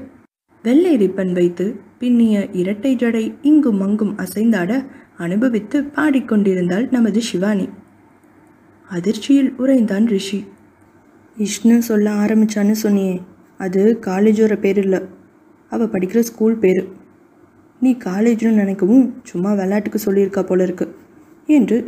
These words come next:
சேகர் கூறினான். சப்ஜெக்ட்ல என்ன என்று கேட்டதுக்கு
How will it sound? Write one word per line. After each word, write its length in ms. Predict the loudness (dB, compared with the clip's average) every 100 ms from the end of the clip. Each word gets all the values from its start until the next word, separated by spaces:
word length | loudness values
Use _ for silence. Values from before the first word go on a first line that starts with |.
| -4
சேகர் 360 | -4 -2 -4 -2
கூறினான். 460 | 0 0 0 -2 -6 -18 -20 _ _ _ _ _ _ _ _ _ -18
சப்ஜெக்ட்ல 720 | -12 -10 -6 -8 -4 0 2
என்ன 300 | 4 4 2
என்று 280 | 2 0 0
கேட்டதுக்கு 600 | 0 0 0 0 0